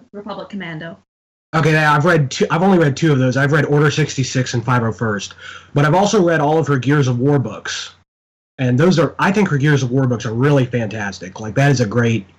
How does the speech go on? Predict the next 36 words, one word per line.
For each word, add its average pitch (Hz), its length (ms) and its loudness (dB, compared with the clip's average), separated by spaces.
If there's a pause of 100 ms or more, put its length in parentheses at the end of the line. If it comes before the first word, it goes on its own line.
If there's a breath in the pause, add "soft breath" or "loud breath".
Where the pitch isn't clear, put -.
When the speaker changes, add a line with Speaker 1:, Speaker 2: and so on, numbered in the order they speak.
Speaker 2:
uh, 107 440 0
E 127 100 6 (180)
U 98 340 -4 (140)
for 110 140 -2
Gears 107 260 0
of 101 100 -2
War. 98 340 -4 (680 loud breath)
The, 170 240 2 (120)
she, 240 500 2 (600)
her 147 140 4
writing 196 320 4
style 190 380 0
is 139 120 0
that 143 160 0
she 190 120 4
takes 190 260 2
a 143 60 2
group 139 200 0
of 139 80 -4
characters 147 480 2
and 117 160 -4
she 151 140 0
really 139 400 4
analyzes 151 460 2
them, 170 260 0
but 135 160 0
she 175 140 0
does 160 240 2
it 123 160 0 (360 loud breath)
over 135 340 2
a 110 40 -2
really 127 720 2
long 117 420 0
period 110 320 -2
of 95 80 -8
time. - 540 -8